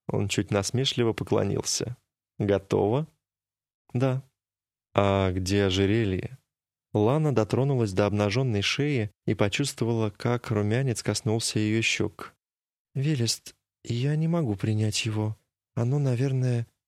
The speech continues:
очень дорогое. А если его сломаю? Или, не дай бог, потеряю?» Мужчина ничего не стал говорить,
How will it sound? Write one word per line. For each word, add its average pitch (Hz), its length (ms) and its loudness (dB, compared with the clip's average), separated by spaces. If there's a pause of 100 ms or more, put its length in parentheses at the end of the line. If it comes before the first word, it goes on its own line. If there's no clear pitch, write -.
(120)
очень 127 320 0
дорогое. 110 720 0 (640)
А 123 100 0
если 139 320 0
его 127 160 2
сломаю? 113 640 0 (320)
Или, 120 380 2
не 110 180 2
дай 143 180 2
бог, 127 240 0
потеряю?» 120 800 0 (640)
Мужчина 170 600 0
ничего 139 420 2
не 104 100 2
стал 104 280 2
говорить, 110 640 0